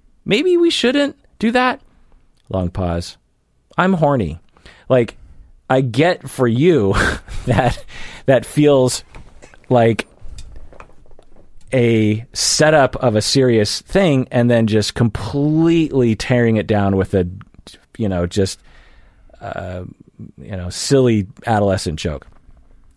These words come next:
But for me, when I hear it <laughs> and I watch that, I watch that and I think, "Oh my God, that is how I feel."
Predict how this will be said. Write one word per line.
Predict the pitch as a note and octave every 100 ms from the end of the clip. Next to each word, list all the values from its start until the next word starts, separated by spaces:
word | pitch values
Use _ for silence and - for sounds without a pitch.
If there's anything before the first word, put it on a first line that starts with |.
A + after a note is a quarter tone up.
| -
But | G2 A#2+ B2+ - -
for | - G#2
me, | B2 G#3+ D#3 A2+ D3
when | D#3+ A2+
I | G#2
hear | G#2 G2+ F#2
it | F#2 - - - A2+
<laughs> | - -
and | -
I | F#2+
watch | A2 G2+ -
that, | - F#2 - - - - - - - - -
I | A#2 B2
watch | B2 A#2 G#2+ -
that | A2 G2+
and | A2
I | G#2
think, | G#2+ G2+ F#2 -
"Oh | B2 B2
my | A2+
God, | G2+ A2 G2+ F#2 F2+ - - - - - - - - -
that | F#2 A2+ B2
is | C3+ B2
how | B2+ A2+
I | G#2 G2
feel." | - A2+ G2 E2 G2